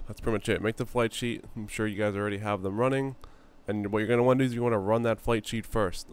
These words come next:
So, especially if you're doing custom stuff, 'cause you want the miner to make the directory in Hive. So for when Cubic is idling, you're pointing, uh,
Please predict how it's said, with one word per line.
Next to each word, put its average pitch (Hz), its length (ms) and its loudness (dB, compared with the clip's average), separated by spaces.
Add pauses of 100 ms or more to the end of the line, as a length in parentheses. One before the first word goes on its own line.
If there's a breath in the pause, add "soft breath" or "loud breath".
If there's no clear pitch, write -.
So, 95 400 -2 (960 loud breath)
especially 131 320 2
if 120 100 -2
you're 117 100 2
doing 104 100 0
custom 107 360 -4
stuff, - 440 -8 (360)
'cause 92 320 -6
you 113 200 -6
want 110 340 0 (1000 loud breath)
the 104 200 -4
miner 123 420 4
to 113 100 -2
make 104 420 -2 (240)
the 101 100 -8
directory 135 720 0
in 101 120 -2
Hive. 110 600 0
So 98 360 -2
for 107 200 -2
when 101 320 0
Cubic 120 320 2
is 107 120 -2
idling, 123 580 -2
you're 107 140 0
pointing, 113 640 -2 (960 loud breath)
uh, 92 300 0